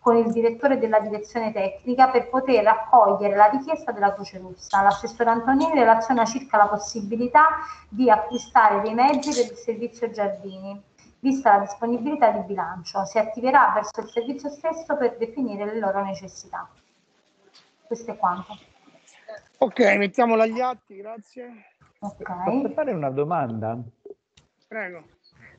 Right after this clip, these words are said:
Speaker 3: Se quanto, ehm, ha detto l'assessore Caminiti poi è stato trattato sul banco alimentare.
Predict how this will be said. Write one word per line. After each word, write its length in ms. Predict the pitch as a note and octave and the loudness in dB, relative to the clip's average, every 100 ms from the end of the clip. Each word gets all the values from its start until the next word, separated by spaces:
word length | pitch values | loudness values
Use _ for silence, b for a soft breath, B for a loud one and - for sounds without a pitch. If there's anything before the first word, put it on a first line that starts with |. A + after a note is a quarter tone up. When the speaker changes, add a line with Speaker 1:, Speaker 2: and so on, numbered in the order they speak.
| _ | _
Speaker 3:
Se 440 | - E3+ E3+ F3 - | 0 2 2 -4 -6
quanto, 680 | - G3+ G3 G3+ F#3+ F#3 F3 | 0 2 2 2 2 2 0
ehm, 540 | E3 E3 D#3 D3+ D3 | 0 0 -2 -6 -6
ha 40 | - | -4
detto 280 | D#3+ - E3 | -4 0 0
l'assessore 680 | D3+ - - F3 E3 D#3 | 0 -4 -6 0 4 4
Caminiti 540 | D#3 D#3+ F3 A#3+ F#3 C3+ | 4 2 2 2 0 0
poi 220 | D#3 C3+ | 2 2
è 40 | |
stato 300 | A2 B2+ B2 | 0 -2 -2
trattato 520 | B2 C3 - C#3+ A2+ | -2 -2 0 0 0
sul 160 | A2+ A2+ | -4 -6
banco 760 | A2 B2+ B2+ C3+ B2 A#2+ A#2 A2+ | -2 -2 -2 0 2 2 2 0
alimentare. 760 | A#2+ A#2+ A#2 A2+ G2+ G2 G2 | -2 -4 -4 -4 -2 -4 -6